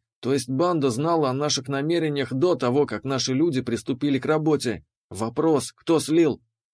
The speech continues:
До Аркадия дошло, он даже усмехнулся от нелепости. "Ты хочешь сказать, что Варя передала наш план бандитам?" Кушнир развел руками.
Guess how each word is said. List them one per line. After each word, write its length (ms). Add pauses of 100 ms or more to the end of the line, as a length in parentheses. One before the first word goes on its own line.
(200)
До 240
Аркадия 480
дошло, 580 (160)
он 220
даже 260
усмехнулся 720
от 80
нелепости. 800 (640)
"Ты 120
хочешь 440
сказать, 460
что 260
Варя 320
передала 540
наш 240
план 240
бандитам?" 640 (420)
Кушнир 480
развел 400
руками. 500